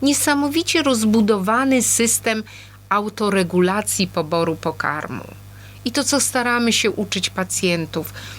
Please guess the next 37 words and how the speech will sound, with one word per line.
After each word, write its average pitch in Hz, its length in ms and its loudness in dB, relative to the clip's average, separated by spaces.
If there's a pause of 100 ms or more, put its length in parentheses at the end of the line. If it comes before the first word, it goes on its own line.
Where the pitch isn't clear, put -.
(100)
to 226 60 0
jest 214 120 0
takie 214 240 -4
częste 220 480 -2
zadawanie 185 580 0
sobie 180 360 0
pytania: 165 720 -4 (400)
"Czy - 140 0
jestem 330 540 4
głodna?" 143 760 0 (580)
"Jestem, 156 640 0
to 180 100 -6
proszę 190 320 -2
jeść". - 540 -2 (960)
Ale 226 160 2
nie 247 120 4
dajcie 302 340 0
sobie 220 260 0
państwo 226 420 -2
wmówić, 185 680 2 (320)
że 180 120 2
musicie 214 500 2
jeść 208 280 0
co - 180 -2
dwie 175 320 2
godziny, 170 460 0
co 185 180 -2
trzy - 300 0
godziny, 165 440 0
pięć 175 360 0
razy 170 260 -2
na 175 160 2
dobę, 170 280 0
sześć 180 320 0
razy 170 280 -2
na 170 140 0
dobę. 175 320 -2